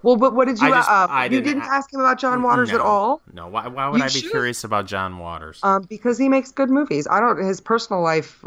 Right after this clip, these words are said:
Speaker 1: I don't know, who cares? But he makes, his movies are great.
Speaker 2: I heard he's gonna come out with Porky's four, the musical. I'm looking forward to that.
Speaker 1: That would be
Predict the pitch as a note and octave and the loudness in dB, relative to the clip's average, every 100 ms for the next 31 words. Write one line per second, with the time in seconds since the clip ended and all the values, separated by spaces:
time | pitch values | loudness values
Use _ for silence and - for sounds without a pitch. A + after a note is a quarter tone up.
0 | - C#3 F3 C3 C#3+ D#3 D3 E3+ F#3 - | -6 -4 -2 -2 -2 -2 -2 0 0 -2
1 | - - - F#3+ G3+ A3 A3+ G#3 G#3 D#3+ | -6 -8 0 4 4 2 2 2 0 2
2 | G3 B3 F#3+ D#3+ F#3+ - - - - - | 0 0 -2 -4 -6 -8 -14 -20 -20 -20
3 | _ _ _ - - - - - - A#2 | _ _ _ -20 -20 -20 -20 -20 -10 -4
4 | C3 A#2+ A2 A2+ A2+ A2+ F2 - - A#2+ | -2 -2 -6 -8 -6 -8 -8 -8 -4 -4
5 | - - - A#2+ A2 A2 C3 A2+ F#2 D#2+ | -6 -14 -8 -8 -6 -8 -10 -10 -14 -16
6 | - - - G#2 A2 G#2 - G2 G2 F2+ | -20 -20 -18 -14 -14 -16 -14 -10 -10 -8
7 | F2+ E2+ E2+ - - - - - - - | -8 -8 -8 -14 -18 -20 -20 -20 -20 -16
8 | - D3 - D#3+ | -14 -14 -14 -14